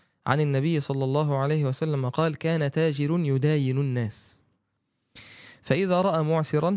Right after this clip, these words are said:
قال لفتيانه: 'تجاوزوا عنه، لعل الله أن يتجاوز عنا.'" كان رجل تاجر، في رواية مسلم قال صلى الله عليه وسلم: "حوسب رجل ممن كان قبلكم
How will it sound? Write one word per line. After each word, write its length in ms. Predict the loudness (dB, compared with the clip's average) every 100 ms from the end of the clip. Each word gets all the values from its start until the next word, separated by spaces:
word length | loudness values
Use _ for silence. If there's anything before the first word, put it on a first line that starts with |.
| 0
قال 200 | 2 2
لفتيانه: 920 | 0 -2 -4 0 0 2 2 2 2
'تجاوزوا 580 | 2 2 2 2 2 0
عنه، 320 | 0 0 2
لعل 400 | 2 2 0 0
الله 480 | 0 0 0 2 0
أن 200 | -2 -2
يتجاوز 600 | -2 -2 0 0 0 0
عنا.'" 440 | -2 -2 -4 -6 -10 _ _ _ _ _ _ _ _ 0
كان 300 | 0 0 -2
رجل 360 | 0 0 0 -4
تاجر، 440 | -2 -2 -2 -6 -10 -20 _ _ _ _ _ _ _ _ _ _ _ _
في 420 | -8 -2 -2 -2
رواية 400 | -4 -2 0 0 0
مسلم 380 | -4 -4 -6 -6 _ _ _ _ _ _ _ _ _ _
قال 260 | 2 2 2
صلى 220 | 0 0
الله 280 | 2 2 2
عليه 100 | 0
وسلم: 340 | 0 0 2
"حوسب 560 | 0 0 0 0 -2 0
رجل 420 | 2 2 0 -2
ممن 340 | -2 -2 -2 -2
كان 240 | 0 0
قبلكم 600 | 0 0 -2 -2 -2